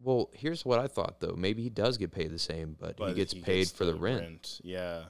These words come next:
Speaker 1: And then that's why he's
Speaker 2: That wouldn't
Speaker 1: getting more.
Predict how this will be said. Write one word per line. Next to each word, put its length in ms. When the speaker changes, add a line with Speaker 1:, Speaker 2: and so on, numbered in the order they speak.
Speaker 1:
And 160
then 200
that's 280
why 220
he's 360
Speaker 2:
That 240
wouldn't 260
Speaker 1:
getting 200
more. 380